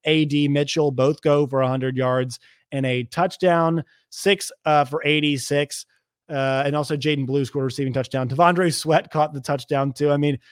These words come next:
Sark's innovation today was off the charts. He was so good drawing up the plays. Uh, you know, I, I was,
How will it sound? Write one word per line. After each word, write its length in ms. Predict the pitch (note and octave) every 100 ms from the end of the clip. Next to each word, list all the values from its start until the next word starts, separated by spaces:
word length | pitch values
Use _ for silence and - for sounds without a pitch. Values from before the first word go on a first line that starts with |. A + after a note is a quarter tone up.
| _ -
Sark's 400 | - F#3 F#3 F3+
innovation 500 | D#3+ D3 D3+ C3+ C#3
today 300 | C#3 C3+ B2+
was 180 | B2+ A#2+
off 300 | C#3 C3 B2
the 120 | B2+
charts. 460 | A#2 - A#2+ A2+ -
He 80 | B2
was 220 | A#2+ G#2+
so 360 | - C#3+ C3 C3
good 460 | B2+ B2+ B2+ A#2 - _ _
drawing 440 | B2+ C3+ C#3 C3+ C3
up 200 | B2+ -
the 60 |
plays. 760 | A#2+ B2 C3 A#2+ A#2+ A2+ - - _ _ _
Uh, 180 | - C#3+
you 120 | C#3+
know, 140 | C#3 B2
I, 160 | B2+
I 80 | B2
was, 260 | C3+ A2